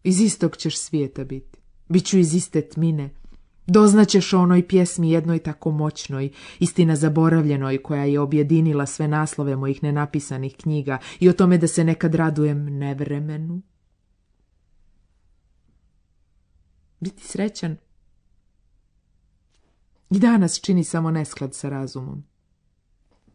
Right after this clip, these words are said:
A zato ostani. Vani će se srušiti ideje, vani nema ni jednog dostupnog kamena mudrosti, ni feniksa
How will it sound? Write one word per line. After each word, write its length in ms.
A 60
zato 360
ostani. 480
Vani 280
će 120
se 120
srušiti 520
ideje, 460
vani 240
nema 280
ni 120
jednog 260
dostupnog 640
kamena 380
mudrosti, 480
ni 120
feniksa 560